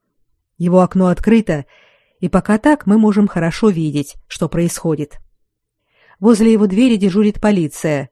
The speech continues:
так что как только там что-то произойдёт, мы дадим знать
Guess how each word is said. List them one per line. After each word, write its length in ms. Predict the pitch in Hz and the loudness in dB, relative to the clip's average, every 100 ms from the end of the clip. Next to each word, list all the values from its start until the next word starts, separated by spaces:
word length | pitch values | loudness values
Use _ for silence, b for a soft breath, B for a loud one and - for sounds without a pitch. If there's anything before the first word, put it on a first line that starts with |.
| _ - | _ -4
так 160 | 185 | -4
что 220 | - - 170 | -4 -4 -2
как 220 | 196 - | -2 0
только 320 | 196 160 170 | -2 0 -2
там 240 | - 160 | 0 -2
что-то 340 | 143 - 202 143 | -2 -4 -4 -2
произойдёт, 760 | 160 165 147 170 165 277 320 - _ _ | -2 -2 0 0 2 0 -2 -10 _ _
мы 140 | 254 220 | 0 2
дадим 320 | 160 151 147 | 2 0 -2
знать 400 | 147 294 294 | 2 2 0